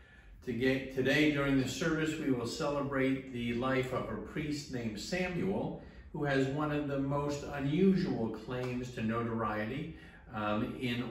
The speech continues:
all of the feast days that we celebrate. And I'll let you discover more about his life when we get to that in the service. We begin morning prayer, Rite One, on page forty-two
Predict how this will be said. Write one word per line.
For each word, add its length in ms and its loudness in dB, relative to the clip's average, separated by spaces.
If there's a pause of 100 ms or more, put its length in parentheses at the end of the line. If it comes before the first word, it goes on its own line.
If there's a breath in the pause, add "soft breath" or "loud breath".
all 600 2
of 440 0
the 340 -2
feast 420 -2
days 420 0
that 180 -4
we 120 -4
celebrate. 560 -6
And 260 -8 (340 loud breath)
I'll 160 -4
let 300 -4
you 180 -2
discover 460 -2
more 380 4
about 360 2
his 220 -4
life 340 -4
when 120 -4
we 80 0
get 320 -4
to 60 -10
that 340 -6
in 100 -6
the 80 -6
service. 600 -10 (680 loud breath)
We 100 -4
begin 420 4
morning 380 4
prayer, 200 4
Rite 320 2
One, 240 4
on 320 0
page 300 0
forty-two 800 -2